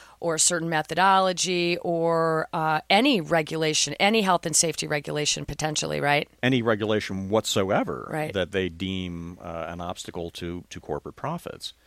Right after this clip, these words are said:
Speaker 1: And every regulation costs money to comply with. So typ-, so theoretically,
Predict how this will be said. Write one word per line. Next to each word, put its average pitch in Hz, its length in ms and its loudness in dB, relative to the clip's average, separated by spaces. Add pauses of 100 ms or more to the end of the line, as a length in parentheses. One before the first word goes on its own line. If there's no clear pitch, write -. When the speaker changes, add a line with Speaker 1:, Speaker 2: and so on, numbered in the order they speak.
(160)
Speaker 1:
And 214 100 -2
every 233 240 2
regulation 202 560 0
costs 175 300 0
money 175 240 0
to 165 120 -4
comply 175 380 -4
with. 147 220 -2
So 175 320 4
typ-, 247 400 2
so 180 260 6 (800)
theoretically, 196 1040 2